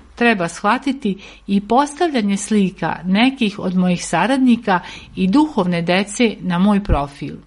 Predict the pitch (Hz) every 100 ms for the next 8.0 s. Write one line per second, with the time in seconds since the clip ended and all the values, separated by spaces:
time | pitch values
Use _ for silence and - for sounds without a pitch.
0 | _ _ _ _ _ _ _ _ _ _
1 | _ _ _ _ _ _ _ _ _ _
2 | _ _ - 190 240 285 277 - 240 208
3 | 208 196 180 170 165 160 - - - _
4 | _ - - _ - _ _ _ _ _
5 | - 277 320 294 262 269 247 233 202 165
6 | 160 139 - _ - 190 170 220 240 269
7 | 208 190 190 208 170 165 156 139 -